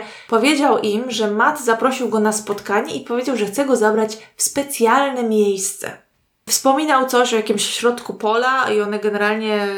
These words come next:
wiesz, obśmiały, co jest wyjątkowego w jakimś tam polu, czy tam, nie wiem, romantycznego, czy cokolwiek.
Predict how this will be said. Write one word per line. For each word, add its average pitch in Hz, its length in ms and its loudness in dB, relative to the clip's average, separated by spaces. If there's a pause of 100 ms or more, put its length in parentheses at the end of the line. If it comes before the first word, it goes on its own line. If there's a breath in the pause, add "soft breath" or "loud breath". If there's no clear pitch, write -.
(280)
wiesz, 202 200 -2
obśmiały, 208 420 0
co 208 120 -4
jest 208 160 2
wyjątkowego 202 760 0
w 202 60 -4
jakimś 202 300 -2
tam 185 240 -4
polu, 240 380 2
czy - 120 -10
tam, 190 160 -6
nie 185 100 -8
wiem, 185 140 -8
romantycznego, 190 680 0
czy 196 120 -6
cokolwiek. 240 580 -2